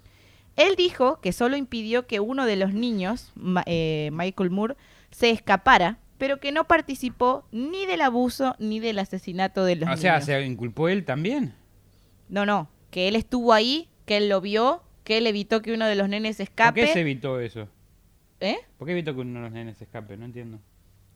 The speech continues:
Speaker 1: O sea, él lo que dice es que él estaba en la escena,
Speaker 2: Sí.
Speaker 1: que él vio como Damian y Jason
Speaker 2: Sí.
Speaker 1: estaban matando a estos
Speaker 2: ¿Y
Speaker 1: pibes.
Speaker 2: por qué él evitó?
Speaker 1: Porque eran tres y uno se quiso escapar y que él lo agarró y lo volvió a llevar
Speaker 2: ¿Se
Speaker 1: de nuevo.
Speaker 2: autoincriminó?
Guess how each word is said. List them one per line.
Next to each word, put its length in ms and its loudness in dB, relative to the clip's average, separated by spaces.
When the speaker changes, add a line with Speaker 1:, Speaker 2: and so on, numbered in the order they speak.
Speaker 1:
O 40 -12
sea, 160 4
él 80 4
lo 100 2
que 80 -4
dice 180 -2
es 60 -6
que 120 -4
él 60 -2
estaba 380 2
en 60 0
la 60 2
escena, 480 -2
Speaker 2:
Sí. 80 -8
Speaker 1:
que 160 4
él 140 0
vio 380 0
como 280 0
Damian 400 0
y 60 -4
Jason 440 -4
Speaker 2:
Sí. 100 -2
Speaker 1:
estaban 340 2
matando 420 0
a 40 -4
estos 220 -6
Speaker 2:
¿Y 40 -20
Speaker 1:
pibes. 300 2
Speaker 2:
por 80 0
qué 200 2
él 100 2
evitó? 480 -4
Speaker 1:
Porque 280 0
eran 260 2
tres 340 0
y 60 -6
uno 140 -2
se 160 -6
quiso 260 -6
escapar 600 4
y 120 -8
que 140 2
él 120 2
lo 100 6
agarró 600 4
y 120 -4
lo 120 2
volvió 340 0
a 60 4
llevar 300 2
Speaker 2:
¿Se 80 6
Speaker 1:
de 60 10
nuevo. 160 4
Speaker 2:
autoincriminó? 640 2